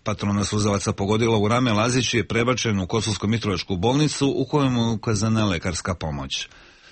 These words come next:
Srpski političari na Kosovu kažu da Albanci imaju pravo da se vrate u svoje kuće u severnom delu Mitrovice, ali da to isto pravo svi raseljeni Srbi moraju ostvariti širom Kosova.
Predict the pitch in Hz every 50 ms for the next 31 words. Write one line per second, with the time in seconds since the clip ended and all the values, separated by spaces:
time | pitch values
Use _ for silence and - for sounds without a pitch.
0 | - _ - - 202 175 - - 165 143 - 131 131 123 - 117 - 127 110 98
1 | 98 98 95 - 117 123 117 - 131 101 87 - 120 131 127 110 113 104 95 92
2 | 95 92 107 117 127 139 139 - 110 113 127 156 180 170 123 - 107 101 101 104
3 | 98 101 85 80 82 - - 95 92 107 117 113 104 - 95 85 - - 113 117
4 | 110 98 - 127 135 120 - 101 92 - - 131 120 117 104 98 92 101 123 135
5 | 123 110 120 139 139 165 165 160 160 143 - 143 147 123 - - - - - _
6 | _ - 101 113 120 131 131 117 101 90 82 - 92 85 87 90 - - 113 110
7 | - 120 120 117 120 120 123 123 - - - 143 143 127 123 120 110 - 131 120
8 | 110 101 95 - - 135 131 127 117 107 101 101 107 120 123 117 - - 104 95
9 | 92 104 101 - 123 104 - 95 78 76 87 90 - 135 143 135 - 120 98 76
10 | 69 62